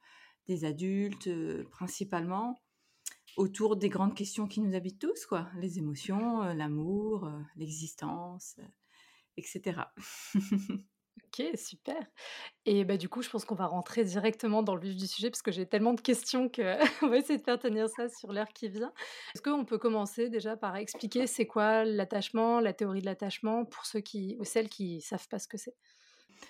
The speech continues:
Speaker 1: Alors, c'est toujours difficile de résumer en une phrase ce qu'est l'attachement, mais, euh, parce que vous allez voir, c'est, à la fois, euh, a-, accessible et simple à un certain niveau, et en même temps, c'est très subtil, très nuancé. Voilà, on peut aller très, très loin sur, euh, ce domaine-là. Moi, j'en apprends encore tous les jours.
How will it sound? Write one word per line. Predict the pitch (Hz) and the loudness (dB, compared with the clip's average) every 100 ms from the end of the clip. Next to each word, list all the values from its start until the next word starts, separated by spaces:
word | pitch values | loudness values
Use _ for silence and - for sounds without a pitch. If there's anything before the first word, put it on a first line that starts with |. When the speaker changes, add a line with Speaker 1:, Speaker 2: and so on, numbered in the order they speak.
| - - | -20 4
Speaker 1:
Alors, | 202 202 | 6 6
c'est | 214 262 | 4 -2
toujours | 330 440 | 0 2
difficile | 302 254 - 349 | 2 2 2 6
de | 262 | 6
résumer | 240 226 233 233 | 6 4 2 2
en | 226 | 4
une | 233 | 2
phrase | 233 - 269 277 | 0 0 -2 -2
ce | |
qu'est | - 214 | 0 0
l'attachement, | 202 208 226 262 269 | 0 -4 -4 0 2
mais, | 208 196 - - - - - - _ _ - | 2 -2 -10 -14 -12 -12 -16 -20 _ _ 4
euh, | 220 208 | 6 8
parce | 220 | 6
que | - | 2
vous | 233 226 | 2 4
allez | 214 247 | 6 6
voir, | 285 285 | 4 4
c'est, | - 240 214 208 196 - - - - | 2 6 8 8 4 -2 -10 -14 0
à | 202 | 4
la | 226 | 4
fois, | 226 302 262 | 4 4 6
euh, | 208 | 4
a-, | - - - | 2 -2 -2
accessible | 196 - 220 - 262 220 | -4 -2 -2 2 2 2
et | |
simple | 214 262 254 | 2 4 4
à | 220 | 2
un | |
certain | 208 214 233 | -2 -2 2
niveau, | 233 233 269 | 4 4 4
et | 214 | 4
en | |
même | 233 240 | 4 4
temps, | 311 | 2
c'est | 294 202 | -2 -4
très | - - 285 | -6 -4 -4
subtil, | 285 247 - 254 247 247 | -2 -6 -2 0 0 0
très | - 262 | 2 6
nuancé. | 254 240 233 - 233 233 | 6 4 0 0 0 0
Voilà, | 202 170 | 0 -2
on | |
peut | 170 | -2
aller | 175 185 | -2 -2
très, | - 233 | -4 -10
très | - 220 | -6 -4
loin | 214 214 | -2 -4
sur, | - 190 | -6 -8
euh, | 185 180 | -8 -8
ce | - | -10
domaine-là. | 180 190 185 226 | -4 -2 0 0
Moi, | 220 | 0
j'en | 185 170 | -2 -6
apprends | 165 - | -8 -10
encore | 185 - _ | -12 -12 _
tous | 190 | -8
les | 185 | -6
jours. | 185 247 | -6 -8